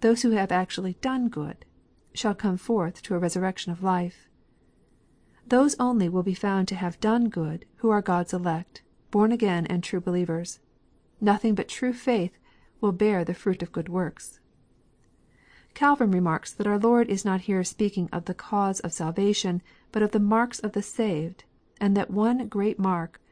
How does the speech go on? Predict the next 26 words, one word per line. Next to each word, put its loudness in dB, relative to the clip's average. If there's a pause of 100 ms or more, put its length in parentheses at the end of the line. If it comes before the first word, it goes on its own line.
(140)
which -4
distinguishes -2
the 0
elect -2
from -4
the 0
reprobate, -4 (300)
is 4
good 0
doing. -2 (1200)
There 6
are 6
two 2
different 0
Greek -2
words -2
used -2
to -2
express -6
the 0
English 0
words, -4 (300)
"they 4
that 2
have -6
done," 0